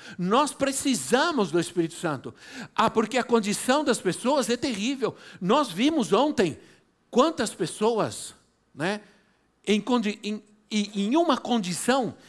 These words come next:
que a gente nem conseguia falar pra elas de Jesus. De tão degradante que estava essas vidas. Né? Outras passavam já revoltadas da vida. Olha, a água viva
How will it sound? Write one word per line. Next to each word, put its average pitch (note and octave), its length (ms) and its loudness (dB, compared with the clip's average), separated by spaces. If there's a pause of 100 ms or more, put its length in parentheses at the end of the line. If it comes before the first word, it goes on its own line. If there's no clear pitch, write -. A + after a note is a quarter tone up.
(220)
que - 80 -2
a A3 60 0
gente B3+ 260 -4
nem A3 320 -2
conseguia B3+ 880 -6
falar C3+ 460 -2
pra A#2+ 240 -6
elas A2 360 -6
de C3 120 -16
Jesus. A2+ 560 -16 (840)
De D3+ 140 -12
tão B3+ 320 0
degradante F#3+ 1000 0
que D#3 200 -6
estava C#3 520 -4
essas A#2+ 280 -10
vidas. A2+ 560 -14 (640)
Né? D3 180 -6 (240)
Outras G#3 360 0
passavam D#3+ 840 -4
já E3+ 360 -2 (180)
revoltadas E3 840 -2
da C3 100 -4
vida. B2+ 480 -8 (880)
Olha, E3+ 280 2 (520)
a F3 80 0
água F3+ 400 0
viva C#3+ 560 -2